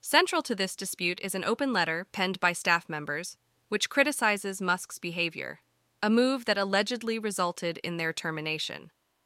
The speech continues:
In a bold countermeasure, SpaceX has launched a lawsuit against the N L R B, challenging the board's actions as unconstitutional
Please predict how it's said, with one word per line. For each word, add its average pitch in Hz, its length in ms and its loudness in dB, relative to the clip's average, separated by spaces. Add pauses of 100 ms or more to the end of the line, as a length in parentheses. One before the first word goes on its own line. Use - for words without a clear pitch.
(140)
In 202 120 2
a 196 40 2
bold 214 320 0
countermeasure, 175 680 -4
SpaceX 190 600 -2
has 180 180 -10
launched 170 320 -4
a 165 60 -8
lawsuit 175 500 -2
against 170 320 -8
the 175 140 -4
N 170 120 -2
L 165 140 -4
R 160 140 -4
B, 160 340 -6 (340)
challenging 220 580 4
the 180 60 -4
board's 185 320 -4
actions 175 540 -4
as - 160 -8
unconstitutional 180 1040 -8